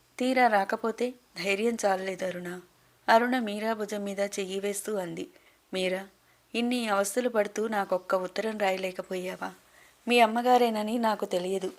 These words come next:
పోనీ అన్నయ్యను చూస్తే తెలియలేదు? అన్నయ్య అప్పుడేదో అన్నాడని," అరుణ మాటలకు అడ్డు వస్తూ చప్పున అంది మీరా. "నీకు తెలిసేమో అనుకున్నాను.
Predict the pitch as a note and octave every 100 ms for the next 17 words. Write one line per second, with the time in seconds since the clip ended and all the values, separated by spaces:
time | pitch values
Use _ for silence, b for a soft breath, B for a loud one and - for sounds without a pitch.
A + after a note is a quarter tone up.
0 | b b b - C4 C#4 A3+ F#3+ A3 B3
1 | A#3 A3 A#3 A3+ G3+ G#3+ G#3 G#3 A3+ C4+
2 | B B B - G3 G#3+ B3 A#3+ G3 G3+
3 | G3 G#3 A#3 G3+ G#3 G3+ G3 F#3+ F#3+ b
4 | b b b F#3+ A3 C4 B3+ A#3 G#3+ A3
5 | G3+ F#3 G#3+ G3+ - A3 A3 G3 G#3 G#3+
6 | G#3+ F#3+ G3+ G#3 F#3 F3 - b b b
7 | b _ A3+ A#3+ A#3 G#3+ G#3+ A#3+ A3+ A3
8 | A3+ F#3+ G3 F3+ F#3